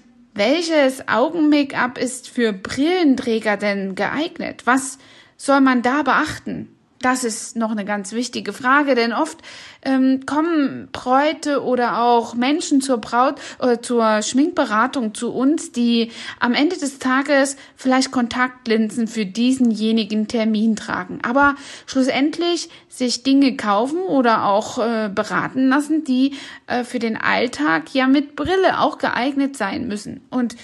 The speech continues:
daher haben wir es manchmal schwer zu sehen bei einem Augen-Make-up,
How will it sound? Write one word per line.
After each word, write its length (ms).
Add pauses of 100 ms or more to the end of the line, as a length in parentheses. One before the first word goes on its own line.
(240)
daher 520 (220)
haben 320
wir 320 (220)
es 180
manchmal 440
schwer 600 (200)
zu 140
sehen 580 (280)
bei 80
einem 320
Augen-Make-up, 760